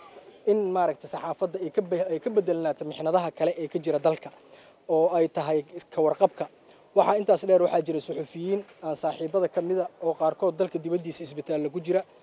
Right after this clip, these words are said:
oo u baahan iyagana maantay, maaragtay, intay nool yihiin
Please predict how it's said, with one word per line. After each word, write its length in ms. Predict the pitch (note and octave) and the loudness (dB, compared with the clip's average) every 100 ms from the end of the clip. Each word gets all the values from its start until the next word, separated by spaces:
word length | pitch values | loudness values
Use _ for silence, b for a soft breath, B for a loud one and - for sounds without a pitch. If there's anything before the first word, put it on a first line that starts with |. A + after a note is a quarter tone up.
| B B - | B B 0
oo 180 | F3 E3+ | 4 6
u 60 | A3 | 6
baahan 360 | F#3+ E3+ D#3+ E3 | 6 4 4 -4
iyagana 360 | E3+ F3+ E3+ D#3 | -4 -2 -2 -2
maantay, 360 | E3 F3 E3+ | -2 -4 -6
maaragtay, 460 | D#3 E3 D3+ - D#3 F#3+ | -2 -2 -2 -4 -8 -6
intay 240 | F#3+ E3+ | -2 -2
nool 260 | E3+ G3+ F3+ | 4 4 4
yihiin 320 | D#3+ E3 | -2 -6